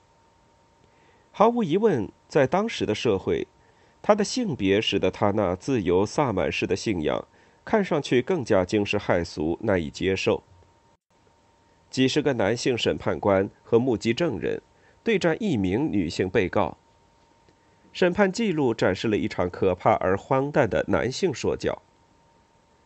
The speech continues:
一名牧师这么指控他：“他宁愿做一个丈夫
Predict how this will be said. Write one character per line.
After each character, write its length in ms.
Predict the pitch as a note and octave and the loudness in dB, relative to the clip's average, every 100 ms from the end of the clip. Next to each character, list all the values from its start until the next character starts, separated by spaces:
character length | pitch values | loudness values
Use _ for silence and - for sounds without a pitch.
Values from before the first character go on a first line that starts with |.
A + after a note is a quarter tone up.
| _ _ _ | _ _ _
一 120 | D#3+ | 6
名 160 | C3+ C3+ | 6 4
牧 220 | C3 A#2 | 2 0
师 200 | - B2+ | 0 -2
这 160 | F3+ | 0
么 100 | C#3 | -2
指 200 | F#2 C#2+ | -4 -6
控 220 | - G#2+ F2 | -2 -2 -2
他 240 | - - - _ _ _ _ _ _ _ _ _ | -4 -6 -8 _ _ _ _ _ _ _ _ _
：“他 160 | D#3+ D#3 | 4 6
宁 240 | F3 D3 | 6 2
愿 260 | C#3 B2+ A#2 | 2 2 2
做 200 | D3 A2 | 2 2
一 80 | |
个 140 | A#2+ C#3+ | 0 -2
丈 280 | F3 D3 G#2 | 0 0 -2
夫 280 | G2 F2 | -2 -4